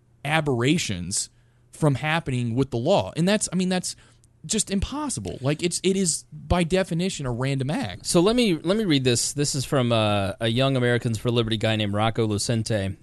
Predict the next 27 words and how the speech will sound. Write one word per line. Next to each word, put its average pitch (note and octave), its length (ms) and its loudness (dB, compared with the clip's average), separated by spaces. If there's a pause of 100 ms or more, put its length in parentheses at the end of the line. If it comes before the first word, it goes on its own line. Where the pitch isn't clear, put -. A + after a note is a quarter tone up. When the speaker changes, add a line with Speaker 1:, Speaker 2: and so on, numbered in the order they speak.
Speaker 2:
and A#2 200 0
I B2+ 120 2
shared G#3 240 2
this D3+ 120 2
on C#3 120 4
the A#2 160 4
We C3 140 4
Are B2 40 6
Libertarians A2+ 540 0
Facebook A#2 440 -2
page, G2+ 600 -2
um, G2 560 -4 (140)
and, B2 380 0
and A#2+ 200 -2
it's A#2 180 -2
real F3+ 140 2
short, A2 380 0
but A#2+ 140 2
I C3+ 100 2
think F#3 160 -2
he F3+ 80 2
really C#3 500 2
illustrates A#2+ 580 0
a, G#2+ 420 0
a G#2+ 60 -6
smart A2+ 320 -4
point. G2 320 -6